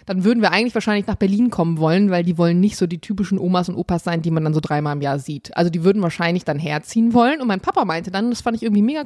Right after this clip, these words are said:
cool, "Ja, aber halt erst, wenn ich in Rente bin, weil ich möchte nicht irgendwo an einer neuen Schule anfangen, weil ich liebe einfach meine Kollegen, ich liebe dieses Umfeld, ich find's geil, irgendwie an der Schule zu arbeiten, auch wenn das irgendwie eine Schule im Brennpunkt ist, aber es macht mir Spaß."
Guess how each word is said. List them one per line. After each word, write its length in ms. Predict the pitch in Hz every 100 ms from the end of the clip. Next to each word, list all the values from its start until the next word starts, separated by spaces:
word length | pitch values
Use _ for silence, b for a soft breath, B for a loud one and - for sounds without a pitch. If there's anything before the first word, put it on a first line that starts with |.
| -
cool, 240 | 226 269 B B B B _
"Ja, 160 | 269 254
aber 240 | 233 -
halt 160 | 220 214
erst, 320 | 220 262 -
wenn 100 | 233
ich 80 | 233
in 80 |
Rente 320 | 202 180 185 170
bin, 320 | 147 139 151
weil 140 | 185
ich 100 | 202
möchte 280 | 214 214 220
nicht 160 | 233 -
irgendwo 260 | 220 214
an 100 | 202
einer 180 | 185 180
neuen 300 | 175 180 180
Schule 320 | - 254 254
anfangen, 460 | 156 160 - 202 214
weil 100 | 180
ich 100 | -
liebe 280 | 233 277 233
einfach 220 | 208 196
meine 200 | 190 185
Kollegen, 460 | - 196 233 240
ich 120 | 202 -
liebe 220 | 240 247
dieses 240 | 202 180
Umfeld, 600 | - 269 - 226 220 226
ich 120 | 208
find's 180 | - 208
geil, 280 | - 196 226
irgendwie 220 | 214 214
an 100 | 208
der 80 | 196
Schule 240 | - 214
zu 120 | - -
arbeiten, 280 | 180 196 185
auch 160 | 180
wenn 100 | 185
das 100 | 175
irgendwie 160 | 175 175
eine 80 | 170
Schule 180 | 185 180
im 80 |
Brennpunkt 400 | 170 180 208 214
ist, 80 | 185
aber 80 | 190
es 120 | 180
macht 200 | 196 -
mir 80 | 208
Spaß." 560 | - - 156 190 -